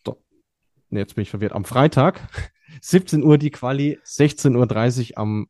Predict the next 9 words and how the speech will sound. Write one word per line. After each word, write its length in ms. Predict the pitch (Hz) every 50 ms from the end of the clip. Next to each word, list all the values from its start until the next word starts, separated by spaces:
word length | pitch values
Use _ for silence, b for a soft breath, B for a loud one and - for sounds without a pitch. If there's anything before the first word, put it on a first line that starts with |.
| _
Samstag 560 | _ - - 120 123 143 143 - 120 117 - _
dann 260 | 113 107 110 107 101
der 140 | 107 98 104
Wettkampf. 460 | 139 139 - - 135 131 131 - _ _ _ _ _ _ _
Sonntag, 460 | _ - 123 131 135 139 139 131 -
vierzehn 340 | - - 135 131 - - 120
Uhr 80 | 113 104
dreißig 380 | - 107 107 104 - 104 -
Quali, 360 | - - 95 95 98 101 95